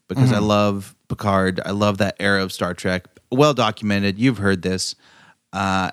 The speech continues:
Speaker 1: and then we decided, she, I asked her if she'd ever seen one of the Star Trek movies. I think I made a reference to, like, Star Trek Six or something.
Speaker 2: Mm-hmm.
Speaker 1: Something super obscure and stupid. And she's
Speaker 2: Mm-hmm.
Speaker 1: like,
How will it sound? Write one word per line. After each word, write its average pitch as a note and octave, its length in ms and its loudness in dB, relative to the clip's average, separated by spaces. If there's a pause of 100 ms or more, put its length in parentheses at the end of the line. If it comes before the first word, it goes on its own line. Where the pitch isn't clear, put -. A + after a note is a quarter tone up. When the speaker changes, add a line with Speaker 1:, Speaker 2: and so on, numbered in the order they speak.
Speaker 1:
and A#2 120 -2
then F#3+ 140 2
we A#3 100 2
decided, A2+ 640 -6 (120)
she, A#3 400 0 (680)
I C3+ 80 -6
asked D#3 240 -2
her D#3 60 0
if C3 60 -4
she'd C3 160 0
ever B2 220 2
seen A#2 480 0
one C3 220 4
of A#2 80 -2
the A2 80 -4
Star G2+ 240 0
Trek F#2+ 260 -4
movies. F2+ 240 -4
I F2+ 80 -8
think A#2 220 -4
I A2 60 -8
made A#2+ 200 2
a A2+ 40 -2
reference G#2 500 -2
to, - 160 -6
like, F#2+ 260 -4 (300)
Star G#2+ 320 0
Trek - 260 -2
Six - 580 -2 (180)
or G#2+ 60 -2
something. A#2+ 520 2
Speaker 2:
Mm-hmm. G2 40 -8 (400)
Speaker 1:
Something G3+ 460 4
super G2 380 0
obscure E2+ 400 -6
and C2+ 160 -10
stupid. - 800 -4
And F#2 160 -12
she's A#2+ 200 2
Speaker 2:
Mm-hmm. A2+ 60 2
Speaker 1:
like, G2 180 0